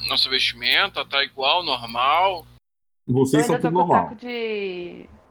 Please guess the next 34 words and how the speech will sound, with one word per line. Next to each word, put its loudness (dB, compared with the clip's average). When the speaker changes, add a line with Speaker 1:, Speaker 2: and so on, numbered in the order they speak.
Speaker 3:
de -20
quadribol, -8
né? -12
Speaker 2:
É, 8
a 8
única 10
coisa 8
diferente 6
é 4
que 2
ela 2
Speaker 3:
Taco 0
de 8
Speaker 2:
pegou 4
Speaker 3:
quadribol. -2
Speaker 2:
os 2
tacos 0
lá 2
dos -2
batedores, -2
tá 2
com -4
taco, 4
andando 0
com -6
taco 0
na -8
mão. -6
Mas 4
nem 6
isso 2
as -10
pessoas 2
estranham. 0